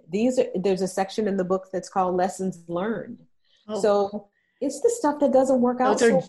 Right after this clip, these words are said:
Speaker 1: well.
Speaker 2: those are gems. Those
Speaker 1: Those
Speaker 2: are the
Speaker 1: are
Speaker 2: best.
Speaker 1: gems.
Speaker 2: Yeah.
Speaker 1: 'Cause you, and the way I, the way I did that section is you, you look at that and say, "How are you that much stronger?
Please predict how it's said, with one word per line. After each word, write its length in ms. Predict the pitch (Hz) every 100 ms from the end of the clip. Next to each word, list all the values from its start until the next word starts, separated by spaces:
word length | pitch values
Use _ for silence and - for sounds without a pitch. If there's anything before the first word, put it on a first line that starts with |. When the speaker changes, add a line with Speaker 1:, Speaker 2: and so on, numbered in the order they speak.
| - 277
Speaker 1:
well. 140 | 285
Speaker 2:
those 160 | 233 269
are 100 | 233
gems. 720 | 196 202 233 190 170 - - -
Those 160 | 220
Speaker 1:
Those 140 | 311 359
Speaker 2:
are 40 |
the 20 | 302
Speaker 1:
are 60 |
Speaker 2:
best. 140 | 233 269
Speaker 1:
gems. 520 | 339 415 415 240 156 - _
Speaker 2:
Yeah. 280 | 214 190 156
Speaker 1:
'Cause 160 | 294 269
you, 560 | 277 294 302 277 247 _ 240 247
and 240 | 233 240
the 40 | 240
way 360 | 226 254 262 254
I, 260 | 233 226
the 120 | - 208
way 240 | 240 254
I 120 | 214
did 340 | 196 240 214 202
that 380 | 226 285 -
section 500 | - 202 196 - 190
is 460 | 185 180 175 180 - _ _ _ _
you, 500 | 226 269 302 294 - _
you 640 | 208 233 262 269 277 277
look 260 | 226 247 262
at 140 | 262
that 200 | 233 226
and 120 | 220
say, 240 | - 233 226 -
"How 220 | 254 294
are 60 | 311
you 260 | 285 254
that 260 | 208 214 -
much 200 | 208 -
stronger? 760 | - 180 175 185 226 269 285